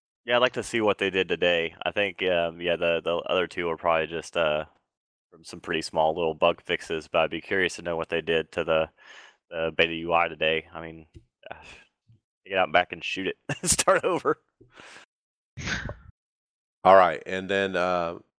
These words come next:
Speaker 2: my turn, updated forums. Uh, Alexander Horn said, uh, "New forums are coming that will be accessible from the new U I and on mobile. In their current state,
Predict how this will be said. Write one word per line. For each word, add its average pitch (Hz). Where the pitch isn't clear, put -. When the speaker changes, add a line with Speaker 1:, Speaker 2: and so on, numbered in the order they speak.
Speaker 2:
my 107
turn, 107
updated 120
forums. 117
Uh, 80
Alexander 110
Horn 113
said, 92
uh, 90
"New 117
forums 131
are 98
coming 135
that 98
will 95
be 107
accessible 127
from 160
the 123
new 104
U 117
I 85
and 120
on 95
mobile. 101
In 101
their 90
current 143
state, 87